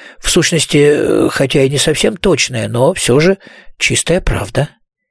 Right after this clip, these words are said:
Тиффани была правдивая натура, но считала, есть ситуации, когда всё делится не на правду и ложь, а на «сейчас надо, чтобы люди знали это», и «сейчас не надо, чтобы люди знали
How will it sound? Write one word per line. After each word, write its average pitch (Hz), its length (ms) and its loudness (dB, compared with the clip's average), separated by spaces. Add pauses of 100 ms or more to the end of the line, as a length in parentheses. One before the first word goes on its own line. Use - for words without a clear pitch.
(760)
Тиффани 127 380 0
была 123 220 2
правдивая 127 600 0
натура, 101 520 -2 (640)
но 160 140 0
считала, 110 500 0 (200)
есть 233 320 0
ситуации, 110 580 0
когда 113 360 -2
всё 113 200 0
делится 110 580 -2
не 117 200 -2
на 107 320 0 (240)
правду 156 440 0
и 131 180 2
ложь, 113 420 -2 (600)
а 139 200 0
на 139 300 0 (480)
«сейчас 185 420 0
надо, 123 220 0
чтобы 113 240 -2
люди 175 200 2
знали 117 280 0
это», 101 560 -2 (540)
и 262 460 2 (440)
«сейчас - 380 0
не 104 100 -2
надо, 110 300 0
чтобы 110 260 -2
люди 170 220 4
знали 139 420 0